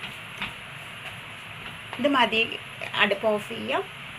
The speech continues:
ദാ ഇതുപോലെ ഒരു ചെറിയ ബോളായിട്ടൊരു മാവെടുക്കുക. എന്നിട്ട് ഇതാ പൊടി ഇട്ടിട്ട് പരത്തിയെടുക്കണം. ഇതേപോലെ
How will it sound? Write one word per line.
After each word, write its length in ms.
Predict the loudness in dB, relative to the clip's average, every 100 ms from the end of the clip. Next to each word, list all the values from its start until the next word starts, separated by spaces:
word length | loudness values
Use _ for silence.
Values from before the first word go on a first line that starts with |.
| -12 -12 -12 -12 -12 -12 -14 -16 -16 -16 -16 -16 -16 -16 -16 -16 0 6
ദാ 80 | 8 6 4
ഇതുപോലെ 420 | 6 8 8 8 6
ഒരു 100 | 0 4
ചെറിയ 200 | 4 6 4 6
ബോളായിട്ടൊരു 560 | 6 8 6 2 0 2
മാവെടുക്കുക. 580 | 0 0 -2 -6 2 6 6 4 -10 -12 -16 -18 -10 -8 -8 -12 -12 -14 -4
എന്നിട്ട് 220 | 2 2 6
ഇതാ 100 | 4 8
പൊടി 240 | 6 6 2
ഇട്ടിട്ട് 320 | -2 -2 0 0 -2 0
പരത്തിയെടുക്കണം. 680 | 2 2 4 2 4 -2 -2
ഇതേപോലെ 360 | 0 0 2